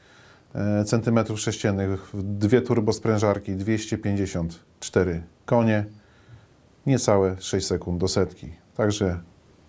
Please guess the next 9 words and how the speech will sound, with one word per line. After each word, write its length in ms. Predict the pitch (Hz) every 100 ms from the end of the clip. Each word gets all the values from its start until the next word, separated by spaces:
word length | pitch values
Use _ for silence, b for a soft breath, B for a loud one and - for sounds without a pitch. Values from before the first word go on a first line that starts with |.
| _ - -
raczej 500 | - 123 - 95 85 - -
nie 240 | 127 135
mamy 240 | 131 123 117
szans, 460 | - 120 113 - _ B B B B B B
e, 140 | 120 117
na 140 | 117
ucieczkę. 600 | 113 113 113 - 113 104 104 _ _ - 120
Wyposażony 720 | 120 110 110 101 98 87 87 - _ _ _ -
w 320 | 92 92